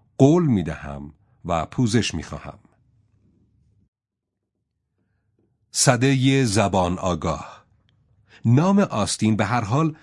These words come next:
به فرهنگ عمومی راه نیافته است، اما نام ویتگنشتاین سر زبان هاست. مهارت و ظرافت تحلیل ویتگنشتاین از معناهای زبانی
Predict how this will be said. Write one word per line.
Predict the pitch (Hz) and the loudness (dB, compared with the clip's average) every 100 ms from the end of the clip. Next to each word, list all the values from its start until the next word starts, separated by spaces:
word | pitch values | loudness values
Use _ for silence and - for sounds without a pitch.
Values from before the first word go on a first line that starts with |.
| _ _ | _ _
به | 120 | -2
فرهنگ | - 135 120 139 160 143 | 2 0 2 2 2 2
عمومی | 117 98 90 87 | 0 0 0 0
راه | 92 92 85 | 0 -2 -2
نیافته | 104 76 - 73 | -4 -6 -14 -18
است، | - - - - _ _ _ _ - 107 | -16 -16 -18 -20 _ _ _ _ -6 0
اما | 98 107 | 2 4
نام | 92 92 131 | 4 2 0
ویتگنشتاین | 117 101 - 92 - 107 113 | 0 0 0 -2 -2 0 0
سر | 120 104 98 | 0 -2 -2
زبان | 87 78 76 | -2 -6 -8
هاست. | 98 80 - - _ _ _ _ _ _ _ - | -12 -14 -16 -20 _ _ _ _ _ _ _ 0
مهارت | 113 120 131 151 160 | 2 4 4 2 2
و | 160 | 2
ظرافت | 127 131 131 120 156 165 | 4 2 2 0 0 0
تحلیل | 160 127 113 151 | 0 0 0 2
ویتگنشتاین | 143 110 - 95 87 - 110 120 | 2 0 0 -2 -2 -2 0 0
از | 101 87 | -2 -2
معناهای | 98 92 92 82 101 104 87 | -2 -2 -2 -4 -2 -2 -2
زبانی | 82 76 73 73 87 104 | -4 -6 -8 -6 -4 -4